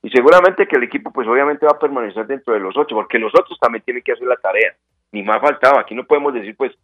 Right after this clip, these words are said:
que ganó el Once Caldas, entonces todos los que están detrás del Once Caldas, todos van a ganar. No, tampoco, tampoco es así. Pero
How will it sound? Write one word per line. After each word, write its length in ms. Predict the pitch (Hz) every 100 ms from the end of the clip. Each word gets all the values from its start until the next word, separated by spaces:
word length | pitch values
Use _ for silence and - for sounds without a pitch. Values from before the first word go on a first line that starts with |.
| _ _
que 100 | 123
ganó 220 | 117 127
el 100 | 147
Once 200 | 165 165 165
Caldas, 240 | 165 151
entonces 260 | - 147 151
todos 160 | 156
los 120 | 147
que 100 | -
están 200 | 123 123
detrás 280 | 120 - 123
del 100 | 139
Once 180 | 147 151
Caldas, 280 | 160 156 -
todos 160 | 131 131
van 160 | 139
a 60 | 139
ganar. 280 | 120 135 -
No, 140 | - -
tampoco, 500 | - - - - - _ _ _ _ _ _ -
tampoco 400 | 98 101 95 104
es 80 |
así. 340 | 113 110 139 95 _ _ _ _ _ _ _ -
Pero 340 | 131 156 -